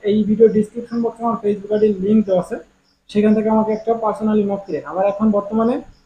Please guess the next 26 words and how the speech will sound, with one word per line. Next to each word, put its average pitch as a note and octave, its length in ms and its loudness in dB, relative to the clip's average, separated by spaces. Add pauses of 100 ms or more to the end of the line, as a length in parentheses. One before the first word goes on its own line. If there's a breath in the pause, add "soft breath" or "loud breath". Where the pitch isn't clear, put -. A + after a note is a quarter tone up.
(440)
এই F#3+ 240 -4
ডেটগুলো A3 340 6
এখন G#3+ 400 2 (120)
মনে A#3 180 6
নাই, E3 160 2 (1120)
আমার A3 180 2
কাছে A#3+ 200 4
নোট A#3+ 240 6
করা A#3 200 10
আছে, D4 220 0
চাইলে A#3 180 6
আপনারা G#3+ 580 4 (160)
নিতে F#3+ 260 2
পারেন, D3+ 340 0
ডেটগুলো E3+ 420 0
জানতে F#3+ 240 0
পারেন D#3 220 -4 (320)
Facebook-এ F#3 320 -4
একটা F3+ 160 -6
নক F3 240 -2
করে। - 140 -10 (2250)
তো C4 60 6
এই C#4+ 260 6
ছিল D#4 240 4
কিন্তু D#4+ 440 4 (220)
ঢাকা, B3+ 440 4